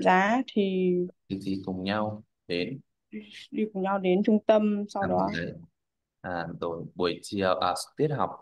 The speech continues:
Speaker 2: thì nó có.
Speaker 1: Tiết học thì có buổi sáng và buổi chiều.
Speaker 2: Ờ, ô
Speaker 1: Ừ.
Speaker 2: chân ban, ban là lớp, lớp sáng, lớp chiều.
Speaker 1: Lớp sáng, lớp chiều.
Speaker 2: Tôi
Speaker 1: Ờ,
Speaker 2: thì
Speaker 1: tôi
Speaker 2: tất cả
Speaker 1: thì
Speaker 2: đều.
Speaker 1: tất cả đều được.
Speaker 2: Vâng. Khi liên,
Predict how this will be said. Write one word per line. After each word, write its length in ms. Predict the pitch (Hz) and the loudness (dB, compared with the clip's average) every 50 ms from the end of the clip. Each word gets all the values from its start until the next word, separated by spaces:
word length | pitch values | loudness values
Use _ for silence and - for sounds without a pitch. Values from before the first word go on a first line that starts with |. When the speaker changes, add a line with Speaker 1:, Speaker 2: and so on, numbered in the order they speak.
| - - | -12 -10
Speaker 2:
thì 120 | 92 92 | -8 -6
nó 220 | 82 87 90 92 - | -4 -4 -4 -2 0
có. 300 | - 87 85 90 117 139 - - - _ _ _ _ _ _ _ _ _ _ _ | 0 2 2 2 2 0 -4 -6 -18 _ _ _ _ _ _ _ _ _ _ _
Speaker 1:
Tiết 120 | - 247 240 - | 0 0 2 2
học 260 | 226 202 185 180 - - | 2 2 2 0 0 2
thì 140 | 220 196 185 - | 4 4 4 4
có 480 | - - 190 185 185 190 196 208 214 220 220 _ _ _ _ _ _ | 4 6 8 8 8 8 8 6 6 4 0 _ _ _ _ _ _
buổi 200 | - 190 196 160 185 | 0 2 4 4 4
sáng 420 | - - 220 180 175 185 214 247 | 2 2 2 4 4 4 2 2
và 120 | 254 240 202 | 2 2 2
buổi 240 | 180 175 - 170 - | 2 0 -4 -4 -4
chiều. 580 | - - 214 202 196 190 185 180 180 175 175 - _ _ _ _ _ _ _ | -4 0 2 4 6 6 6 6 4 2 0 -4 _ _ _ _ _ _ _
Speaker 2:
Ờ, 360 | - - 101 101 95 92 87 85 85 85 82 - _ _ | -8 -4 -2 -2 0 0 -2 -2 -6 -10 -16 -20 _ _
ô 200 | - - 95 95 | -4 -2 -2 -2
Speaker 1:
Ừ. 20 | 95 | -2
Speaker 2:
chân 260 | 98 107 104 104 104 | -2 -4 -2 -2 0
ban, 380 | 104 110 110 113 107 101 104 107 | 2 2 2 2 0 -2 -2 0
ban 180 | - 113 113 104 | 0 0 0 0
là 80 | 92 | -2
lớp, 300 | 87 92 107 131 156 - - _ _ _ | -2 0 0 0 0 -2 -8 _ _ _
lớp 200 | - 110 123 131 131 - | -6 -2 -2 -2 -2 -4
sáng, 220 | - 90 90 95 113 | -4 -4 -4 -2 -4
lớp 60 | 131 - | -6 -6
chiều. 400 | - - 104 95 90 82 85 - - _ _ - | -6 -4 0 2 2 2 0 -2 -10 _ _ -8
Speaker 1:
Lớp 160 | 196 208 233 240 - | -2 -2 -2 -2 0
sáng, 340 | - 202 185 185 202 220 220 | -2 -2 0 0 2 2 2
lớp 60 | 247 240 - | 2 0 -2
chiều. 460 | - - 208 196 185 180 175 175 180 _ _ _ _ _ - | 2 4 6 8 8 6 6 2 -2 _ _ _ _ _ -4
Speaker 2:
Tôi 120 | - - | -2 2
Speaker 1:
Ờ, 200 | - 220 214 185 | 4 4 4 4
Speaker 2:
thì 40 | - 107 | 2 4
Speaker 1:
tôi 160 | - 226 226 226 | 6 8 8 10
Speaker 2:
tất 80 | 220 | 8
cả 140 | 214 208 - | 6 6 4
Speaker 1:
thì 60 | 208 190 185 | 0 -2 0
Speaker 2:
đều. 400 | 185 185 165 170 175 196 - - _ - | 0 0 0 -2 -4 -6 -8 -10 _ -4
Speaker 1:
tất 80 | 240 240 - - | -4 -4 -2 -2
cả 280 | 202 185 - - - - | -4 -4 -4 -6 -10 -4
đều 220 | - 196 202 190 185 | 2 4 4 6 6
được. 220 | 190 196 190 180 180 - _ _ - | 6 6 4 4 2 -2 _ _ -6
Speaker 2:
Vâng. 120 | - 85 - - - - - - - _ _ _ _ _ _ _ _ _ _ _ _ - | -6 -6 -6 -6 -14 -20 -20 -20 -20 _ _ _ _ _ _ _ _ _ _ _ _ -4
Khi 160 | 123 117 113 | -2 0 0
liên, 500 | 113 113 113 110 110 113 113 113 113 - | 2 2 2 0 0 -2 -6 -8 -12 -16